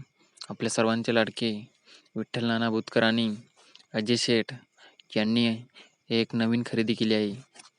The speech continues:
ती नक्की कोणती व नक्की कोणाकडून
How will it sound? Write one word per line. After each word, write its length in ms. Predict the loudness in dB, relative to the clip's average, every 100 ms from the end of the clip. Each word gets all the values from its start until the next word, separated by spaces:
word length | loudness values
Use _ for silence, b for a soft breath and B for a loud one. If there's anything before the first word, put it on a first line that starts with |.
| 0
ती 60 | 2
नक्की 300 | 2 0 0
कोणती 360 | 2 0 2
व 280 | 2 4 2 -4 _ b b _ -8
नक्की 500 | -8 -6 -2 0 -2 -10 _ _ b b _ _ _ _ _ _
कोणाकडून 540 | -2 -2 0 -2 -2